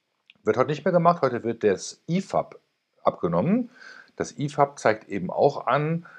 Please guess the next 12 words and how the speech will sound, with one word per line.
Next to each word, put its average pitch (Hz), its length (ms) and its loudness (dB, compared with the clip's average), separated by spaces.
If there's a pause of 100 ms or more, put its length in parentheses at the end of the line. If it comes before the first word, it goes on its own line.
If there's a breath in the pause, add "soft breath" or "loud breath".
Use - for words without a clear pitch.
(260 loud breath)
wie 131 520 -6
der 110 200 4
Darm 117 720 2
in 107 120 -4
den 110 120 -4
kleinsten 117 560 -6
Strukturen, - 580 -2
also 110 160 -6
dort, 120 340 0
wo 147 40 -8
die 147 140 -4
Nährstoffe 165 680 -2